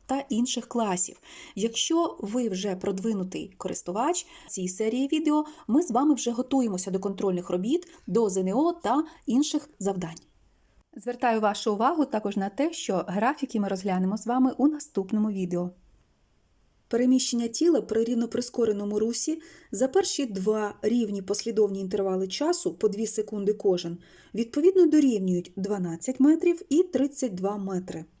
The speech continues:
Знайти початкову швидкість і прискорення тіла. Отож, маємо два рівні інтервали часу по дві секунди, маємо з вами відстані Л один, Л два.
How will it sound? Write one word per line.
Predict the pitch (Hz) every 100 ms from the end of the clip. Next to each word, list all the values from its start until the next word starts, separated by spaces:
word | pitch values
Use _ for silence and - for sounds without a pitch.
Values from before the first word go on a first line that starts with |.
| _ _ _
Знайти | 208 196 247 247 - 233 180 -
початкову | - 220 220 - 190 175
швидкість | 175 220 349 370 330 - -
і | 349
прискорення | 359 349 - 220 220 233 226
тіла. | 226 185 180 165 - _ _ _ _ _ _ _ _ _ _
Отож, | - 247 233 -
маємо | 240 254 220 202 196 202 -
два | 202 247 220
рівні | 240 208 208 185
інтервали | 196 220 208 202 190
часу | - 196 175 -
по | 247 285
дві | 240 254
секунди, | 277 269 262 254 254 254 262 - - - -
маємо | 247 233 214 202 196 196
з | 196
вами | 208 190 190 185
відстані | 190 233 - 196 180 175 -
Л | 220
один, | 208 190 185 185
Л | 196 180 175
два. | 185 190 170 240